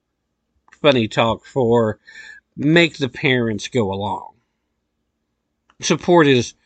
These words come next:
re-education in this case. That literally the chemical castrations and surgical mutilations of these children should be the default setting.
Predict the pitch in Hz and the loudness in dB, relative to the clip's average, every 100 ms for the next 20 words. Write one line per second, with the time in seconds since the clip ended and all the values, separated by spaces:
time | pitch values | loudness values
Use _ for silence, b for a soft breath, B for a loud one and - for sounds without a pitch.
0 | _ - 143 160 147 131 104 - 127 110 | _ -8 0 2 4 2 -2 -2 -2 -2
1 | - - _ 101 - - - - - - | -8 -14 _ -18 -16 -18 -20 -20 -20 -20
2 | _ _ _ _ _ _ _ b b b | _ _ _ _ _ _ _ b b b
3 | b - 160 185 185 170 147 135 117 180 | b -2 2 4 6 6 4 0 0 0
4 | 180 180 160 170 151 - 147 143 143 131 | 0 -2 -2 -2 -2 0 0 0 0 -2
5 | - 135 123 - 156 143 139 135 147 127 | -2 -4 -2 0 0 0 0 4 4 4
6 | 135 139 131 113 117 113 - 156 135 123 | 2 0 -2 -2 -2 -4 -4 -4 0 0
7 | 117 196 143 165 143 B - 147 160 131 | 2 0 2 0 0 B -4 0 2 0
8 | _ 156 139 123 - - _ _ - 147 | _ 2 2 0 -10 -14 _ _ -2 0
9 | 127 98 | 2 0